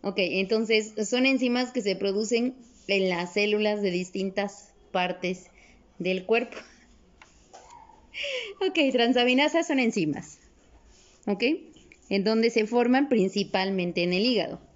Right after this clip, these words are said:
Pero también las crea el cerebro, el riñón, ¿ok?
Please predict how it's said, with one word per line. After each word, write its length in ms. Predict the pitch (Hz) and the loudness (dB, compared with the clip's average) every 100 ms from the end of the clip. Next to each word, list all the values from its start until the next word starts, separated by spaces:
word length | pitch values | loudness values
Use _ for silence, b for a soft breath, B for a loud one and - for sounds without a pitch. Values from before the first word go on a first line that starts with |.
| - b b b b - - - - - - - | -20 b b b b -20 -20 -20 -20 -20 -20 0
Pero 640 | 226 247 233 214 208 247 | 2 4 4 4 4 2
también 500 | 208 185 185 196 202 185 | 0 -2 0 0 -2 -4
las 420 | 180 170 170 - | -4 -4 -8 -4
crea 340 | 190 190 185 | 0 0 0
el 260 | - 185 190 | -4 -4 -4
cerebro, 680 | - 226 196 170 170 170 - | 0 0 2 0 2 0 -2
el 180 | 165 165 | -6 -4
riñón, 640 | 175 170 170 160 160 170 - b b b b b - _ _ _ - 170 | -2 -2 -2 -2 -6 -10 -20 b b b b b -20 _ _ _ -12 -6
¿ok? 140 | 170 | 0